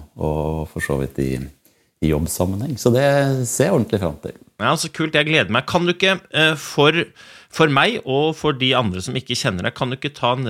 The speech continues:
Speaker 2: rask, eh, intro av deg selv? Hvem er du, eh,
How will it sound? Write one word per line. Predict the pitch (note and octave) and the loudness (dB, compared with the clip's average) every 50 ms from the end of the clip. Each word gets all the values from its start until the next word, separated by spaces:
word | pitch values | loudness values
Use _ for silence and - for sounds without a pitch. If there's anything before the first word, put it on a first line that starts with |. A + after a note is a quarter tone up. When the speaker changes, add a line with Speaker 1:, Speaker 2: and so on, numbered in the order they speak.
| G#2+ | 2
Speaker 2:
rask, | A2+ C3+ - - - - - _ - - | 2 0 0 -2 -6 -6 -6 _ -10 -6
eh, | A#2 A#2+ A#2+ A#2 A2+ G2+ F2+ F#2 G#2 G#2+ G2+ G2+ G2+ - E2 E2 D#2+ G2+ - - - - - - - - _ _ - - | -4 -2 -2 -2 -4 -6 -6 -4 -4 -4 -4 -4 -6 -8 -8 -8 -8 -8 -10 -10 -14 -18 -20 -20 -20 -20 _ _ -8 -6
intro | G#2 G2 F2+ - - A2 A#2+ A2 | -4 -4 -6 -6 -6 -4 -2 0
av | G#2+ G#2 | 0 0
deg | A2+ A#2 - | 0 0 0
selv? | - G#2 A#2 C#3 C3+ A#2+ | 2 2 2 0 0 -4
Hvem | - G#2+ A2 A#2+ C3 A#2 - | -2 0 0 0 0 0 -2
er | F2+ F2 F2 | -2 -2 -2
du, | - - F3 D#3 C#3+ C#3 - - A2 | -6 -8 -10 -10 -14 -18 -18 -14 -12
eh, | A2 G#2+ G#2 G#2 G#2 | -10 -8 -8 -8 -8